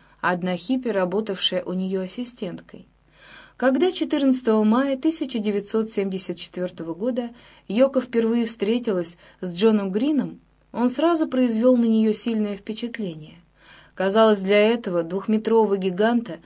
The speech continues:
весом сто тридцать килограммов не было ничего невозможного. На самом же деле Грин был очень осторожным человеком. Дар ясновидца обнаружился, когда он ещё учился в университете.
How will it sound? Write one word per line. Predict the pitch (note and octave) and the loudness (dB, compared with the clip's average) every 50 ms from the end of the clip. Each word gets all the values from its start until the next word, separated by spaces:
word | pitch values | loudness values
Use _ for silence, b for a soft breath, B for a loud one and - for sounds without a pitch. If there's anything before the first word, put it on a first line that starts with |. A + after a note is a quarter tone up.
| b b b | b b b
весом | - E3+ F#3 G#3 G#3 - G#3+ G#3 | -4 -2 0 0 0 0 -2 -2
сто | - - - B3 | -2 -2 -2 -2
тридцать | A#3+ - A3 A3+ A#3 A3+ - G3 F#3+ | -2 0 -2 -2 -2 -4 -6 -10 -6
килограммов | - G3 F#3 F#3 F3+ F3 F#3 G#3 A#3 B3 A#3 G3+ - - b b b b b b | -4 -2 0 0 0 0 0 -2 0 0 0 -2 -4 -8 b b b b b b
не | - G3 A3 A#3+ | -2 0 2 4
было | A3 A3 A3 G#3+ | 4 4 4 6
ничего | G#3+ A#3+ C4+ - - - C4 B3+ B3 | 4 4 4 2 -2 -2 -2 0 2
невозможного. | A#3 A3 G3+ G3+ G3 F#3 F3 F3 F#3 G#3+ A#3+ A#3+ A3 G3+ F#3+ F3 E3+ E3+ - _ _ _ _ _ _ _ _ - | 2 2 2 2 2 2 0 -2 -2 -2 -2 -2 -2 -4 -6 -6 -6 -8 -12 _ _ _ _ _ _ _ _ -12
На | - F#3+ G#3+ A3+ | -8 -6 -4 -4
самом | - - C4 C4 B3+ B3 | -2 0 4 4 4 4
же | A3+ A3 A#3+ | 2 0 0
деле | A3 A3 C4+ C4 B3+ | 0 0 0 0 0
Грин | B3 G#3+ A#3 A#3+ A#3 A3+ | 0 0 0 0 0 0
был | G#3 G#3+ G3 - - | 0 -2 -2 -4 -4
очень | A#3 C4 C4+ C4 - B3+ A#3+ | -2 -2 -2 -2 -2 -2 -2
осторожным | A3+ A#3 - G#3+ G#3 G#3 G3 F3 E3 E3+ E3+ | -2 -2 -4 -4 -4 -2 -4 -6 -8 -8 -10
человеком. | E3 - - E3+ E3+ F3 F3 D#3+ D#3 - - E3+ E3 E3+ _ _ _ _ _ _ _ _ _ _ _ _ _ _ _ _ | -12 -12 -12 -10 -10 -10 -10 -12 -14 -18 -20 -20 -20 -20 _ _ _ _ _ _ _ _ _ _ _ _ _ _ _ _
Дар | - E3 F3+ F#3 F3+ | -6 0 0 0 2
ясновидца | F3+ F3+ F3 F3+ F#3 F3+ F3 F3 G3+ A3+ A3 - - F3+ | 0 -2 -4 -6 -6 -6 -6 -4 -6 -8 -6 -4 -4 -4
обнаружился, | F3 E3+ F3 F3 F#3 A3+ C4 B3 A#3+ G#3+ G#3+ - - F#3+ B B B B B B B B | -4 -4 -4 -4 -4 -4 -6 -6 -6 -8 -8 -10 -12 -12 B B B B B B B B
когда | - F#3 F#3+ G3+ G#3 D4 | -4 -4 0 2 2 2
он | E4 F4 | 2 2
ещё | F4+ E4+ - - C4 | -2 -6 -4 -2 -2
учился | C4 B3+ - - B3+ D4 D4 - - B3+ | -2 -2 -2 -4 -6 -6 -6 -6 -4 -2
в | |
университете. | B3 A#3 A#3 A3+ A#3 A3+ - - C#4 C4 C4 - - D#3 D3+ - - F3+ - | -2 -2 -2 -4 -6 -8 -8 -10 -12 -12 -12 -14 -16 -16 -16 -18 -20 -20 -20